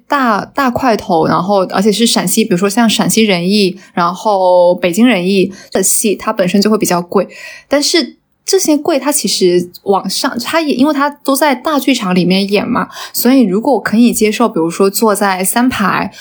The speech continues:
或者就是那种山顶位置，它也不会很贵。我记得它最低的票价也有八十的。所以整体来讲的话，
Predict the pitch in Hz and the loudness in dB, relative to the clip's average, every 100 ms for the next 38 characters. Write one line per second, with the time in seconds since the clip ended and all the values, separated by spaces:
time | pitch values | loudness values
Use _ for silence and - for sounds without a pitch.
0 | - 233 185 202 208 226 185 180 247 269 | -4 0 2 0 2 2 2 2 2 2
1 | 180 175 175 - - 254 208 - 196 214 | 2 2 2 0 -2 0 0 0 0 2
2 | 190 190 190 - 170 190 254 226 233 240 | 2 2 0 0 -2 0 0 0 -2 -4
3 | 285 240 240 196 - 226 202 180 185 185 | 0 2 2 0 -2 -4 -2 0 0 0
4 | 185 185 - - - - _ _ _ _ | -2 -6 -6 -6 -10 -12 _ _ _ _
5 | _ - - 285 254 214 240 302 196 185 | _ -6 0 2 2 2 2 2 2 0
6 | 196 240 185 196 175 | -2 -2 -2 -2 -2